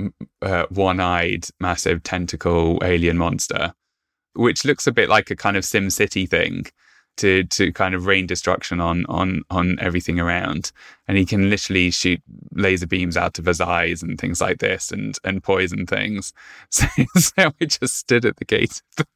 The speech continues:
camp and kind of let this flask loose, let this monster loose in, in the middle of all these goblins.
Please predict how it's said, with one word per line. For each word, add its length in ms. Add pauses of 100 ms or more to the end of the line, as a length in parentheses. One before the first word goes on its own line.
camp 360 (420)
and 260
kind 220
of 100
let 280
this 180
flask 420
loose, 300
let 180
this 180
monster 560
loose 440
in, 280
in 140
the 80
middle 220
of 100
all 140
these 160
goblins. 600